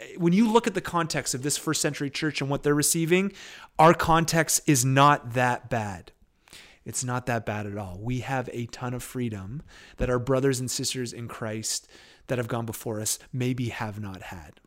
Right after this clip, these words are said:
Just wanted to get that, that, that out there. Now, with this understanding and the different day that we live in, my question with this particular text is, what can we learn from it?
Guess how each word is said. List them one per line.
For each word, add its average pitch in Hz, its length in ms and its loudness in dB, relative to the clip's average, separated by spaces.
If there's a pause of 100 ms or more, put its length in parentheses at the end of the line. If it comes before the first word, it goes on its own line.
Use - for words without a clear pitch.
(160)
Just - 120 -2
wanted 143 200 2
to 123 80 -2
get 117 160 -2
that, - 260 -10
that, 107 300 -10
that 120 140 -2
out 104 100 -6
there. 107 120 -6
Now, 135 320 6 (300)
with 214 240 8
this 233 220 4
understanding 151 920 4 (640)
and 160 140 6
the 151 60 4
different 202 360 6
day 165 240 6
that 147 200 4
we 175 180 4
live 123 240 4
in, 127 240 -4 (560)
my 175 140 8
question 233 400 2
with 202 100 4
this 202 120 2
particular 190 360 2
text 156 300 -2
is, 139 80 2
what 196 140 2
can 202 120 -2
we 190 120 4
learn 147 260 2
from 110 240 -4
it? 85 160 -16